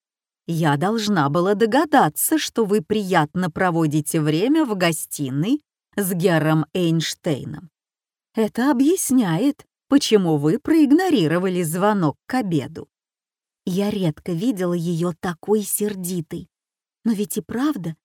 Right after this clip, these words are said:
я вопиюще нарушила распорядок.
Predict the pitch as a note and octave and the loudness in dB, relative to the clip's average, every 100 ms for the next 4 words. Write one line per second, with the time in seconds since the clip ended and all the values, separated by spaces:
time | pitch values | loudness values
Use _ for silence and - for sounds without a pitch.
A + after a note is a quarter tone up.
0 | _ - F3+ A3+ G#3 A#3+ - C4+ C4 C#4 | _ -10 -4 -2 0 -2 0 0 4 2
1 | G#3 - G3 F#3 F#3 G#3+ C#4 - F#3+ F#3+ | 2 -4 -2 -2 -2 0 -2 -2 -4 -4
2 | G#3+ - A3+ A#3 F#3+ D#3 E3+ | -6 -6 -6 -4 -4 -4 -8